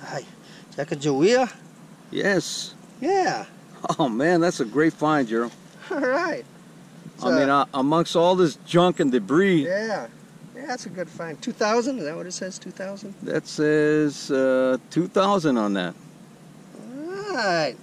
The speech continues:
Speaker 2: All right.
Speaker 1: Good. Hey, good
Speaker 2: Good,
Speaker 1: dig.
Speaker 2: good,
Speaker 1: All right.
Speaker 2: good,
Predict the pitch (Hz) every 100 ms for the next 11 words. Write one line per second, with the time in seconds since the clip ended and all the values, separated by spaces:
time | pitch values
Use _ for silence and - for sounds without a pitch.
0 | - 147 160 165 196 139 95 127 147 -
1 | - - 262 233 156 - - - - -
2 | - 127 - 160 233 214 127 196 185 202
3 | 208 180